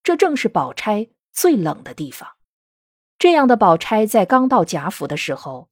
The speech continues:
会很快在与性情中人黛玉的比较中占据上风。但是时间长了，聪明人就会发现，没有人能够真正走进宝钗的内心。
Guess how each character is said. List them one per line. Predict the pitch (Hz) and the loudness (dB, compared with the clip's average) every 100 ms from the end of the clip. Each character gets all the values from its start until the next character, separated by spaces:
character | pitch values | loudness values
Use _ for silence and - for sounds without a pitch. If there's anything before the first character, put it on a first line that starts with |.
| _ | _
会 | - 311 | -2 -2
很 | - 160 | 0 -4
快 | 147 - 262 - | -4 -4 -2 -2
在 | - 254 | 2 2
与 | 165 151 | 2 -2
性 | - 370 | -2 0
情 | 240 208 233 | 0 0 0
中 | 269 262 | 0 0
人 | 151 185 | -2 0
黛 | 330 285 | 2 2
玉 | 254 277 | 0 0
的 | 170 | -2
比 | - 254 | -4 -8
较 | - 190 | -2 -2
中 | 139 208 214 - | 2 0 0 -2
占 | 285 214 | -2 0
据 | 160 160 | -4 -6
上 | - 247 160 | -4 -4 -6
风。 | - 160 165 - _ _ _ _ _ _ _ | -4 -4 -4 -14 _ _ _ _ _ _ _
但 | - 247 | -2 0
是 | 240 | 0
时 | 220 185 | -2 -2
间 | 220 240 | 0 0
长 | - 143 131 | -2 -6 -4
了， | 196 160 _ _ - _ | -4 -6 _ _ -20 _
聪 | - 381 349 | -2 0 2
明 | 233 | 2
人 | 180 | 2
就 | 208 208 | 0 -2
会 | 156 | -2
发 | 226 220 | -2 -2
现， | - 190 - _ _ _ _ | 0 -2 -2 _ _ _ _
没 | 208 320 | 2 4
有 | 320 | 2
人 | 170 143 151 208 | 0 -2 -6 -4
能 | 175 | -2
够 | 214 185 | 0 0
真 | - 339 330 | 2 0 0
正 | 311 185 | -4 -4
走 | 160 - | -6 -6
进 | 190 151 | -8 -6
宝 | 139 - | -8 -8
钗 | - 170 | -10 -10
的 | 143 | -6
内 | 180 127 | -8 -6
心。 | - 175 185 | -4 -4 -4